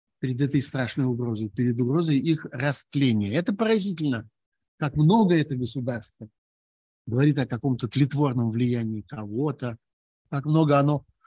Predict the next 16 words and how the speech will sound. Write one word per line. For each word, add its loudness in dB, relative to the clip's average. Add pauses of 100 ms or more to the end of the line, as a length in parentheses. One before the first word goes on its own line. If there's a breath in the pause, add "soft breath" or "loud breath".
(880 loud breath)
задумывается, 2
точнее, -8
не -6
задумывается, -2
а -12
треплется. 0 (520)
Думать-то 0
оно -2
как -8
раз -6 (120)
не 2
умеет. 2
Оно -2
треплется 0
о -10
том, -2